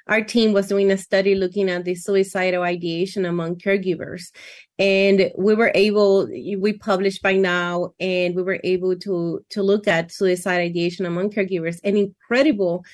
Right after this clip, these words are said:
those caregivers who are caring for someone with T B I, traumatic brain injury, or P T S D are the, are the ones at higher risk for being, um,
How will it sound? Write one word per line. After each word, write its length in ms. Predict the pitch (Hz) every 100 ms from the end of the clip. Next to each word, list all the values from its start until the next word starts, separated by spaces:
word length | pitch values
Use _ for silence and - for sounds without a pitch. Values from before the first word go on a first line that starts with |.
| - _ _ -
those 300 | 175 240 294
caregivers 500 | - 269 240 233 233
who 80 | 226
are 100 | 190
caring 440 | 185 226 214 226
for 160 | 220 196
someone 400 | 190 214 208 202
with 160 | 180
T 160 | 180 220
B 200 | 214 208
I, 440 | 185 180 180 180 - _
traumatic 380 | 180 180 185
brain 220 | 196 208 214
injury, 480 | 202 180 185 185 -
or 80 |
P 240 | 175 220 214
T 180 | 226 220
S 140 | 220
D 260 | 233 226 240 _ _ _ -
are 160 | 208
the, 180 | 240 285 -
are 140 | 185 233
the 160 | 262
ones 280 | 262 214 220
at 100 | 202
higher 480 | 170 214 214 233 220
risk 500 | 185 196 170 170 - - _ _ -
for 500 | 214 196 185 175 - _ _ _ - 175
being, 360 | 226 220 196 - -
um, 380 | 190 175 175